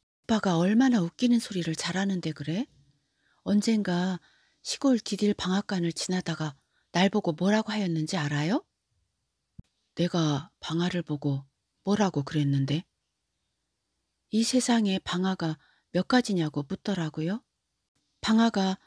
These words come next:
쌀 찢는 거 한 가지밖에 더 있냐고 하였더니 오빠는 그렇지 않다면서 방아 중에는 곡식을 찢는 방아가 있고 또 한 가지는 뭐 아기를 만드는 방아가 있다던가?"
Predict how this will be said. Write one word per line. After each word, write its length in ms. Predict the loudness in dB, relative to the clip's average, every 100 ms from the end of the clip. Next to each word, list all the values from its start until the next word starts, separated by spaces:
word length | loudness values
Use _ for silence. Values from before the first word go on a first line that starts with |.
| _ -8
쌀 260 | 0 0
찢는 380 | 4 6 6 6
거 100 | 2
한 180 | 0 0
가지밖에 560 | 0 -2 -4 -4 -4 -4
더 160 | 0
있냐고 400 | 0 2 0 -2
하였더니 540 | -4 -4 -4 -2 -2 -4 _ _ -12
오빠는 540 | -2 2 4 4 0 _
그렇지 340 | -8 -6 -4 -4
않다면서 680 | -4 -4 -2 -2 -2 -4 -6 _ _ _ _ _ _
방아 280 | 0 4 4
중에는 580 | 4 2 2 4 4 2 -4 _ _ -8
곡식을 460 | -4 0 4 4
찢는 320 | 6 6 6
방아가 420 | 2 0 0 0 -2
있고 400 | -4 -6 -6 -8 _ _ _ 0
또 120 | 2
한 180 | 4 4
가지는 540 | 4 2 2 2 2 -2 _ _ _
뭐 320 | -2 0 0 -2 _ _ _
아기를 420 | -2 2 6 8
만드는 460 | 6 4 0 0 0
방아가 400 | -2 -2 -2 -4
있다던가?" 720 | -6 -6 -4 -2 -2 0